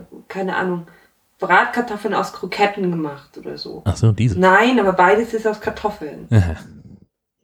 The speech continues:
Speaker 2: Naja, jedenfalls, äh, dieses, das, das war super lecker und auch gar nicht teuer, irgendwie drei Euro. Oder sogar nur zwei, weiß ich nicht mehr. Auf jeden Fall, das, das war gut, das kann ich empfehlen.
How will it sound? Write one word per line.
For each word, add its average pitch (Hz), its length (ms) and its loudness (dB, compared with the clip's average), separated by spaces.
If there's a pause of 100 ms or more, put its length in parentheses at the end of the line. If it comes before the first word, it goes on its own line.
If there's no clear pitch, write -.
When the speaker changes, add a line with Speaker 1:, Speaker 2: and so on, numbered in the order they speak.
(960)
Speaker 2:
Naja, 90 400 0 (140)
jedenfalls, 107 580 4
äh, 90 100 -2
dieses, 120 480 4 (120)
das, 117 200 2
das - 220 2
war 104 100 6
super 104 280 4
lecker 143 360 4 (360)
und 113 200 2
auch - 180 -2
gar - 140 -4
nicht 147 180 4
teuer, 190 220 4
irgendwie 104 200 4
drei 170 240 4
Euro. 104 340 4 (720)
Oder 104 180 6
sogar 98 480 2 (360)
nur 117 140 2
zwei, 101 340 0
weiß 113 200 4
ich 90 80 2
nicht 82 140 0
mehr. 82 200 0
Auf 104 120 2
jeden 127 140 6
Fall, 120 100 0
das, 120 180 2
das - 180 0
war 120 100 4
gut, 120 180 0
das 110 100 2
kann 117 140 4
ich 107 60 6
empfehlen. 123 400 6